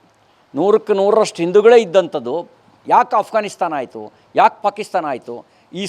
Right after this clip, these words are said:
ಸತ್ಯವನ್ನು ಅರ್ಥ ಮಾಡಿಕೊಂಡು ಮಾನ್ಯ ಮುಖ್ಯಮಂತ್ರಿ ಸಿದ್ದರಾಮಯ್ಯನವ್ರು ಇರ್ಬೋದು, ಅವ್ರ ಮಗ ಯತೀಂದ್ರ ಸಿದ್ದರಾಮಯ್ಯನವ್ರು ಇರ್ಬೋದು, ಅಥವಾ ಅವ್ರು ಪ್ರತಿನಿಧಿಸ್ತಿರ್ತಕ್ಕಂಥ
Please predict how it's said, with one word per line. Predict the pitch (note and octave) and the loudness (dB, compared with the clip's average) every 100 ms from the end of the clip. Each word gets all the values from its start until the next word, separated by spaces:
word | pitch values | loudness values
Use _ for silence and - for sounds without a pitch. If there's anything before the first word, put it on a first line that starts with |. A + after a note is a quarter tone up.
| G3 | -4
ಸತ್ಯವನ್ನು | F#3+ A#3 A#3 G3+ | 0 2 4 4
ಅರ್ಥ | - A#3 A#3 | 4 4 4
ಮಾಡಿಕೊಂಡು | G3 F3+ C#3+ A#2+ E3 G#3+ _ _ _ _ _ _ _ _ _ _ B2 | 2 0 -8 -6 -8 -8 _ _ _ _ _ _ _ _ _ _ 0
ಮಾನ್ಯ | C#3 F3 F#3 F#3+ F#3 F#3 F3+ F3+ - _ _ _ _ _ C#3 | 2 2 0 2 4 4 4 0 -2 _ _ _ _ _ -8
ಮುಖ್ಯಮಂತ್ರಿ | D#3 E3+ E3+ E3+ D#3 | -4 -2 -4 -6 -6
ಸಿದ್ದರಾಮಯ್ಯನವ್ರು | B2 C#3+ E3 E3+ E3+ E3 E3 | -2 2 2 0 -2 -4 -4
ಇರ್ಬೋದು, | D3+ E3+ F3+ G#3 - B2 | -4 -4 -4 -6 -4 -2
ಅವ್ರ | D3+ C#3 | 0 0
ಮಗ | C#3+ E3+ D#3 | 0 2 0
ಯತೀಂದ್ರ | - F3+ F3+ F3 | -2 -6 -2 -2
ಸಿದ್ದರಾಮಯ್ಯನವ್ರು | E3 D#3 E3+ E3+ E3+ D#3+ E3 | -2 -2 -2 -2 -2 -2 -4
ಇರ್ಬೋದು, | D#3 F3+ G#3 - - _ _ - | -2 -2 0 -2 -8 _ _ -2
ಅಥವಾ | - G#3+ G3 | 0 4 4
ಅವ್ರು | G3 F#3+ | 4 -2
ಪ್ರತಿನಿಧಿಸ್ತಿರ್ತಕ್ಕಂಥ | E3 F#3+ G#3 G3+ - F#3+ F3+ F3 F3 E3+ | -6 -6 -4 -4 -4 -4 -4 -4 -4 -2